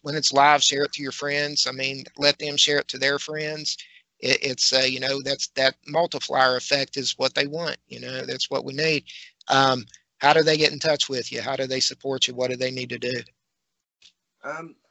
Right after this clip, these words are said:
Speaker 2: the website is I I I security force dot com, and the YouTube channel,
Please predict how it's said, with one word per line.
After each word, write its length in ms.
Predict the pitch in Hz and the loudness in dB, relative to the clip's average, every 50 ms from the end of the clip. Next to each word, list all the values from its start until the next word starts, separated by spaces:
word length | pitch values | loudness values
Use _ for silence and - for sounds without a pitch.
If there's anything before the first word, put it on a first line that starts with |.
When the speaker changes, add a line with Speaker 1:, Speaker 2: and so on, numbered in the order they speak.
| _ _ _ _ | _ _ _ _
Speaker 2:
the 40 | 127 | -6
website 640 | 151 175 185 202 - - - 175 160 156 156 139 | -2 -2 -2 -2 -2 -2 -2 0 0 0 -2 -6
is 260 | 139 131 127 120 - - _ | -10 -12 -12 -14 -18 -10 _
I 260 | 131 135 143 151 151 147 135 | -6 -4 -4 -6 -6 -6 -4
I 220 | 143 143 147 147 139 - | -4 -4 -4 -8 -10 -10
I 280 | 127 135 139 139 143 143 | -8 -6 -6 -6 -6 -8
security 480 | 143 - - 120 _ - 156 156 151 151 _ | -10 -16 -20 -20 _ -20 -20 -18 -18 -20 _
force 240 | - 147 147 143 - | -14 -14 -14 -14 -16
dot 320 | 123 123 147 147 143 143 | -8 -4 -2 -2 -2 -2
com, 460 | - - 160 156 156 160 156 156 151 147 _ _ _ _ _ _ _ _ _ _ _ _ _ _ _ _ _ _ _ | -4 -6 -4 -4 -4 -4 -6 -12 -20 _ _ _ _ _ _ _ _ _ _ _ _ _ _ _ _ _ _ _ _
and 600 | - 127 131 131 131 131 131 131 127 127 127 120 - _ _ _ _ _ _ | -12 -10 -10 -10 -8 -8 -10 -10 -10 -14 -16 -18 -20 _ _ _ _ _ _
the 100 | - 139 | -18 -16
YouTube 600 | 143 165 185 202 196 - - 180 165 160 147 127 | -12 -8 -8 -8 -8 -4 -4 -6 -4 -6 -10 -16
channel, 520 | - - 147 135 135 139 139 139 131 123 | -10 -6 -6 -4 -2 -2 -4 -4 -4 -8